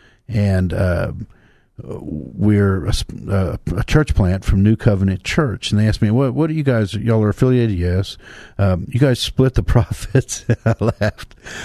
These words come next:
I've been in ministry for six years and I've never taken one dime. I'm doing this for my love of my heart. I, <laughs> I pitched in some money, <laughs> but, but, uh,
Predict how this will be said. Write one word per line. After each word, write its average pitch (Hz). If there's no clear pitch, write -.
I've 117
been 120
in 104
ministry 107
for -
six -
years 87
and 87
I've 87
never 85
taken 95
one 95
dime. 82
I'm 98
doing 98
this 90
for -
my 87
love 90
of 85
my 82
heart. 82
I, 98
<laughs> 143
I 104
pitched -
in 160
some 113
money, 110
<laughs> -
but, -
but, 107
uh, 95